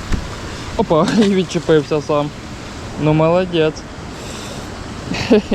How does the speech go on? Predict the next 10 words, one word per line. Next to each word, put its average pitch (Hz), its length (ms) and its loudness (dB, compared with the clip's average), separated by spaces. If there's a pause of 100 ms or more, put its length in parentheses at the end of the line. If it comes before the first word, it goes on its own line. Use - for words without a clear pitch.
(340)
Змінив 170 340 2
приманку, 165 480 0
поставив 147 340 0
такого 139 340 -2
хробака. 147 440 0 (1160)
І 143 40 0
ось 170 300 0 (1160)
був 175 180 4 (120)
судачок. 220 600 0 (2250)
Дуже 139 240 0